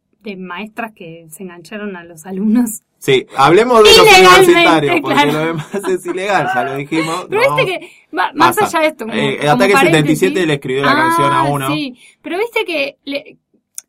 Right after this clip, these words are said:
Speaker 1: vos le preguntás,
Speaker 2: Para
Speaker 1: o
Speaker 2: los
Speaker 1: sea,
Speaker 2: que tengan menos de veinte, Ataque setenta y siete fue una banda <laughs>
Speaker 1: que en un momento era,
Speaker 2: que en un momento
Speaker 1: estuvo,
Speaker 2: era muy buena,
Speaker 1: la
Speaker 2: metió
Speaker 1: rompió.
Speaker 2: mucho hit.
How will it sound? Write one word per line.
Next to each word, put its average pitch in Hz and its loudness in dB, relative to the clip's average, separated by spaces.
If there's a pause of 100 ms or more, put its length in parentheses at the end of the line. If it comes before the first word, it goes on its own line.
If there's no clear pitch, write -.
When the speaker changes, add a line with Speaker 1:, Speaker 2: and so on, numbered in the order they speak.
(100)
Speaker 1:
vos 381 -4
le 453 -6
preguntás, 302 -8
Speaker 2:
Para - 0
Speaker 1:
o - 0
Speaker 2:
los 247 -4
Speaker 1:
sea, 269 0
Speaker 2:
que - -2
tengan 156 0
menos 147 0
de - 0
veinte, 156 -4
Ataque 135 -6
setenta 113 -10
y 117 -8
siete 143 -8
fue 131 -12
una 123 -4
banda 135 -2
<laughs> 185 -4
Speaker 1:
que 247 -2
en 254 0
un 330 -6
momento 330 -6
era, 269 -2
Speaker 2:
que 226 0
en 156 -2
un 190 -2
momento 175 2
Speaker 1:
estuvo, 165 0
Speaker 2:
era 156 -2
muy 156 -6
buena, 170 -6
Speaker 1:
la 226 -8
Speaker 2:
metió 135 -8
Speaker 1:
rompió. 147 -6
Speaker 2:
mucho 156 -10
hit. - -14